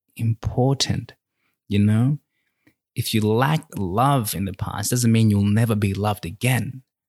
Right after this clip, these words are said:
you know? There are so many people who want to embrace you and love you,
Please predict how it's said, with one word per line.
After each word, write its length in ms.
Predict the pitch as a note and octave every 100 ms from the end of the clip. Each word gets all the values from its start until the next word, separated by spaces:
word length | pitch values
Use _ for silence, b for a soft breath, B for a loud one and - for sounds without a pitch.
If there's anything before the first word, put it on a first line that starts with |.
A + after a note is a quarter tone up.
| _ _ _ _ _ _
you 120 | G2
know? 360 | F#2+ G#2 A#2 C3 _ _ _ _ _ _ _ -
There 120 | A2+
are 40 | A2
so 260 | - D#3
many 200 | D3+ D3
people 340 | - C#3+ C3+ -
who 120 | A#2
want 220 | - A2+
to 100 | A2+
embrace 600 | G#2 G#2 A2+ C3 - -
you 120 | A2
and 280 | G2+ G2+ G2+
love 220 | A2 B2+
you, 340 | G#2 G2 A2+